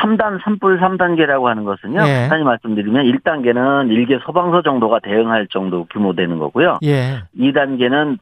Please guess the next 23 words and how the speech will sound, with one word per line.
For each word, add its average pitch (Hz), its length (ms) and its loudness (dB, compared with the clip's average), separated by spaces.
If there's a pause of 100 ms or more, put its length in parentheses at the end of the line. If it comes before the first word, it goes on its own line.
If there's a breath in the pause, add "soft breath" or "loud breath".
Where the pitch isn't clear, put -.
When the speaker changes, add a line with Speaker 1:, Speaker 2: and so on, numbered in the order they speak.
(120)
Speaker 1:
두 117 160 -6
개 143 100 0
내지 127 280 -2
다섯 - 300 -10
개 143 140 -2
정도의 113 400 0
소방서가 107 600 -2
이제 95 140 -6 (100)
투입돼서 101 720 0
대응할 98 400 -2
정도의 92 380 -6 (100)
규모를 95 300 0
말하는 85 380 -2
거고요. 104 500 -4
Speaker 2:
음. 127 320 -4 (120)
Speaker 1:
지금 165 280 -2
요번에 127 340 2
그 117 200 -2
삼 185 180 -6
단계라고 147 500 0
하는 110 160 -2
것은 113 300 -4
광역 143 400 -2